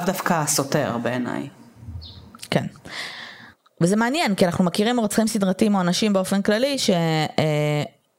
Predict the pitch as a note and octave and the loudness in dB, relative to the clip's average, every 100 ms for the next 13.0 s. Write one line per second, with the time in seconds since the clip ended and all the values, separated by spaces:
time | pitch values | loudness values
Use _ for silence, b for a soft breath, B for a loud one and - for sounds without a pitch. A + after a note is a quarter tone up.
0 | - E3 D#3+ E3+ - F3 D3 D3+ D#3 D#3 | -2 2 4 2 2 2 2 2 2 2
1 | D3+ D3 - F3 A3+ A3 D#3+ E3 F3+ E3 | 2 2 2 4 4 2 0 2 2 2
2 | E3 E3+ F3+ D#3 D3 - C4 B3+ B3 E3+ | 2 2 2 0 0 2 2 2 2 2
3 | D3+ E3+ F3+ E3 D#3+ E3 D3+ E3 D3+ C3+ | 2 2 2 2 2 0 2 2 4 2
4 | F3 D#3 C3 C#3 - E3+ - - B B | 2 2 0 0 0 0 -6 -14 B B
5 | B B B B - D#3 E3+ D#3 D#3 D#3 | B B B B 0 2 4 2 0 0
6 | C#3 - A3 D#4+ E4+ B B B - F#3 | 0 2 2 0 -4 B B B 0 2
7 | G3+ G3+ A3+ A#3 - F3+ E3+ - G3+ A3 | 2 2 2 0 0 0 0 0 0 2
8 | F3 - E3+ E3+ F#3+ F3+ D#3+ D#3 E3 E3+ | 0 2 2 2 2 0 2 2 0 -2
9 | G#3 - D3+ - - - - - E3 A3+ | -4 0 0 0 -2 -4 -4 0 2 2
10 | F#3 D#3+ F#3 F#3+ D#3+ C#3+ C#3+ E3 E3+ - | 2 2 2 2 0 0 0 0 0 -2
11 | - D3+ D3 - E3+ C#3+ C#3+ D3 D#3 C3 | 2 2 2 0 0 2 0 0 -2 -2
12 | - C#3 C3+ C3+ C3 C3+ C3+ - C3 C3+ | 0 -2 0 -2 0 -2 0 -2 0 -2